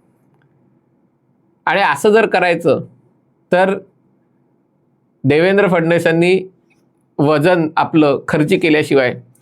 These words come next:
अशा प्रकारची गोष्ट होणार नाही. बहुधा हे सुप्रिया सुळेंना माहिती असावं आणि त्यामुळे हल्ली देवेंद्र फडणवीसांची स्तुती, "अकेला देवेंद्र क्या करेगा" म्हणणाऱ्या सुप्रियाताई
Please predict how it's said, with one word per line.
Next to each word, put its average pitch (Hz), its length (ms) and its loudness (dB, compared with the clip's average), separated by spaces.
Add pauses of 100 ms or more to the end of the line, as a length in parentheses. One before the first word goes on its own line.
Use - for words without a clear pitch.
(320)
अशा 165 240 -2
प्रकारची 151 520 -2
गोष्ट 135 340 0
होणार 120 360 0
नाही. 139 500 0 (1000)
बहुधा 131 240 2
हे 147 120 2
सुप्रिया 143 340 0
सुळेंना 143 360 0
माहिती 127 300 -2
असावं 151 280 0
आणि 151 100 0
त्यामुळे 147 460 -2 (680)
हल्ली 131 220 2
देवेंद्र 143 460 2
फडणवीसांची 139 640 0
स्तुती, 156 540 -2
"अकेला 143 340 -2
देवेंद्र 139 380 0
क्या 165 200 -2
करेगा" 151 360 0
म्हणणाऱ्या 139 380 0
सुप्रियाताई 139 440 -4